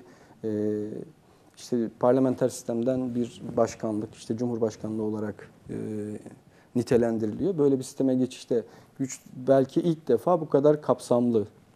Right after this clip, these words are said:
bu kadar, e, nitelikli bir değişiklik söz konusu olmuş olacak. Bunun temelinde biraz şu var. Yani nerede insan topluluğu varsa orada bir iktidar vardır.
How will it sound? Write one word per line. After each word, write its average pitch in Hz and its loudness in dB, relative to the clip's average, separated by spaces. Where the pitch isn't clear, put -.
bu 117 -18
kadar, 120 0
e, 117 -6
nitelikli 120 -4
bir 117 -4
değişiklik 120 0
söz 110 -2
konusu 113 -6
olmuş 113 -6
olacak. 127 -4
Bunun 254 8
temelinde 226 8
biraz 214 6
şu 175 6
var. 90 2
Yani 143 0
nerede 185 10
insan 170 6
topluluğu 107 2
varsa 175 4
orada 175 6
bir 185 2
iktidar 135 8
vardır. - -6